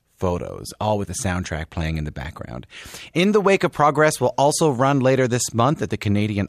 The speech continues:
Opera Company Theatre. Edward Burtynsky is one of Canada's greatest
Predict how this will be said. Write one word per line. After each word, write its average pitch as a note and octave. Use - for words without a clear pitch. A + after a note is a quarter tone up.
Opera G2+
Company F#2
Theatre. F2+
Edward F#3+
Burtynsky C3
is A2
one G#2
of G2
Canada's G2
greatest F#2+